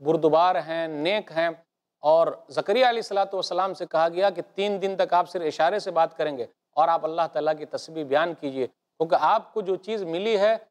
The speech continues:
جب بڑی چیز ملی ہے، اولاد ملی ہے، تو اللہ کا شکر بھی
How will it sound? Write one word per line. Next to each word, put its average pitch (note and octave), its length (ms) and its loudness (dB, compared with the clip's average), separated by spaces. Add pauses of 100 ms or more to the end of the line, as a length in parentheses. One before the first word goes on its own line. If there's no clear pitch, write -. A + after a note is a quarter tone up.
(180)
جب D3+ 160 -2
بڑی D#3 280 4
چیز A#3 260 0
ملی G3 340 2
ہے، G3 40 6
اولاد E3+ 420 2
ملی G#3 380 -6
ہے، G3+ 80 -2
تو - 320 -12
اللہ D3+ 180 -2
کا E3 180 0
شکر F3 320 -4
بھی E3+ 200 0